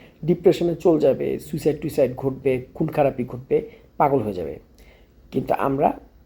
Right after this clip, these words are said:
ওরকম অনেক বছর এরকম সি-, সিচুয়েশনের মধ্যে ডিল করতে, করতে, করতে, করতে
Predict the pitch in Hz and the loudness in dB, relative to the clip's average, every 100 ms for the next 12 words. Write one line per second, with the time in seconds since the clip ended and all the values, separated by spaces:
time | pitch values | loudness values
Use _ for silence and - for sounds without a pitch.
0 | - 151 143 156 160 180 208 208 196 175 | -4 -2 0 -2 0 4 6 8 6 6
1 | 165 151 185 160 143 160 147 - - 165 | 2 0 2 2 2 -2 -4 -6 -8 -8
2 | - - 156 143 143 139 135 135 135 143 | -6 0 0 2 -2 0 0 -2 -2 -2
3 | 139 151 - 147 143 147 151 147 - - | 0 -2 -2 -4 -4 -4 -4 -4 -6 -8
4 | - - | -6 -2